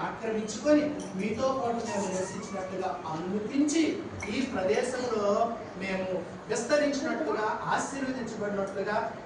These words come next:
నీ ఘనత కొరకే బ్రతికినట్లుగా మా ప్రభా ఆశీర్వదిస్తూ, ఈ గృహంలో నీవే అడుగుపెట్టి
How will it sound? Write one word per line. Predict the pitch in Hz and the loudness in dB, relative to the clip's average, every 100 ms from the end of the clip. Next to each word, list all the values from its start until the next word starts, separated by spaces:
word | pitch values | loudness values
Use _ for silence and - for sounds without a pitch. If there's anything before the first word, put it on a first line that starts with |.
| 180 | -4
నీ | 202 208 - | -2 0 0
ఘనత | 175 - 262 269 | 2 2 0 0
కొరకే | 277 262 247 208 | 0 2 0 0
బ్రతికినట్లుగా | 208 208 220 202 190 190 196 185 185 - - | -4 -4 -4 -4 -4 -4 0 0 -2 -4 0
మా | 175 143 | 2 2
ప్రభా | 175 180 185 180 160 | -2 -2 0 -2 -4
ఆశీర్వదిస్తూ, | 180 180 277 311 302 - - 190 185 - - - 190 | -4 -4 0 0 2 -2 -2 0 0 -4 -8 -8 -4
ఈ | 202 - | -2 0
గృహంలో | 180 202 208 202 170 | 0 0 0 0 0
నీవే | 185 233 277 | 0 2 2
అడుగుపెట్టి | 240 226 - 190 185 170 | 2 0 -2 -4 -2 -2